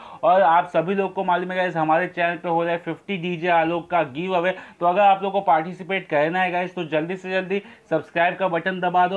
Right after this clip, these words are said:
और बाजू में दिए हुए बेल आइकन को प्रेस करके उसको ऑल पे सेट कर दो गाइस, क्योंकि जो सब्सक्राइबर रहेगा उसी को मिलेगा,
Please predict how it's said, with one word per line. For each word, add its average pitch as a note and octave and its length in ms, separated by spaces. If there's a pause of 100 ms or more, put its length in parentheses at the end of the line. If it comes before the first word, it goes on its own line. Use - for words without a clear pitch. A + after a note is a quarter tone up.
और D#3+ 40
बाजू D#3 260
में F3+ 140
दिए F3 160
हुए F3+ 140
बेल E3 220
आइकन E3 340
को E3+ 100
प्रेस D#3 280
करके E3 260
उसको E3 220
ऑल D#3 220
पे F#3 100 (460)
सेट G3 240
कर G3+ 160
दो G3+ 120
गाइस, G3 220
क्योंकि F#3+ 260
जो G3+ 120
सब्सक्राइबर E3+ 640
रहेगा F3+ 340
उसी D#3+ 300
को F#3+ 140
मिलेगा, F#3 420